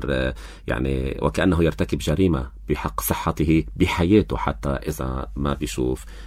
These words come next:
آه، ومثل ما ذكرت حضرتك، كنت كتير صريح إنه أو يروح على المراكز المتخصصة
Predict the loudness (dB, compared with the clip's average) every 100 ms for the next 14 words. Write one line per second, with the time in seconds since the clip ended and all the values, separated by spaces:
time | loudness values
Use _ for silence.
0 | -4 0 2 2 2 0 2 2 4 4
1 | 4 2 2 4 2 4 4 4 4 6
2 | 8 8 6 4 6 4 0 -4 2 6
3 | 6 6 6 6 6 4 4 4 4 2
4 | 2 2 2 2 4 4 4